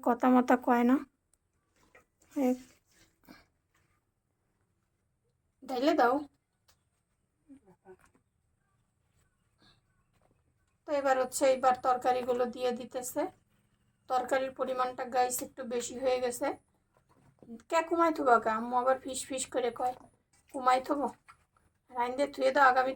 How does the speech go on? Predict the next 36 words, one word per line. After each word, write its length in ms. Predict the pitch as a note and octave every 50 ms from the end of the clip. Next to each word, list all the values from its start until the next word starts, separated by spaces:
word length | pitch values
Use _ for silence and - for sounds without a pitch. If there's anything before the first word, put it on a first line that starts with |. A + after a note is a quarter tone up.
| -
তিন 120 | C4+ B3+ B3 B3
দিন 140 | B3+ B3+ B3+ B3+
ধরে 160 | B3+ B3+ B3 A#3+ -
খাবো। 200 | B3+ A#3 A3+ A#3 A3+ - _ _ _ _ _ _ _ _ _ _ _ _
সবাই 200 | C4+ C4 C4 C4 B3+ -
তরকারি 380 | B3+ B3+ B3 - B3+ B3 C4 B3+ B3+ B3+ -
খাবা 200 | - B3+ B3+ C4 B3 B3+
বেশি 200 | A#3+ - - C4 - -
করে।" 160 | A#3+ A#3+ C4 - - _ _ _ _ _ _ - - - - - - - -
আব্বু 180 | A3+ A#3 B3+ C4 B3+
কবে 200 | - C4 C4+ C4+ C4 -
কি, 100 | C#4+ A#3+ A3 G#3+ - - - - - - - -
"কটা 200 | - B3+ A#3+ C4+ B3+ -
তো 60 | D4+ A3+ -
থুইতে 240 | - A#3+ G#3+ - C4+ C4
পারতা, 320 | C4 A#3+ - - - A#3+ G#3+ - - - - - - - - - _ _ _ _ _ - C4+
এগুলাই, 340 | B3+ A#3+ C#4+ C4+ C#4 C#4+ D4+ D#4 D#4 - _ _ _ _ _ -
উম, 320 | C#4 A#3+ A#3 A#3 A#3 A#3 A3+ G#3+ A3
ভাজি 220 | A3 G#3+ A#3 B3+ B3 -
করে 140 | C4 C4+ B3+ B3+
খাওয়ার 180 | - B3+ A#3 A3+ A3+ -
জন্য, 160 | B3+ A#3 A3+ A3+ A3+ -
ঠিক 120 | C#4+ - D4
আছে?" 180 | C#4+ D4 - A3+ G#3 - _ _ _ _ - - - - - C4
আসলে 240 | B3+ - C#4 C4+ C#4 C4+
আমরা 160 | C4 B3+ B3+ B3 A#3+ A#3+
মানুষ 220 | A#3+ B3 C4 C4 - - -
তো 60 | C#4+ B3
মোটে 180 | B3 A#3+ - B3+ A#3 - -
তিনজন, 380 | - B3+ B3 A#3+ A3+ - A#3 A3+ G#3+ - _ _ _ _ _ _ _ _ _ C4 A#3+ A#3+
যে 80 | C4 B3 -
তরকারি 320 | C#4+ C4 - - C4+ C#4 C4 C4
রাঁধছি 300 | B3+ B3+ B3 B3+ - C#4+ A#3+ B3
গাইস 220 | B3+ B3 A#3+ A#3 - E4+ C4
বলেন 220 | A#3 B3+ C4 B3+ B3+ B3+
তো 60 | -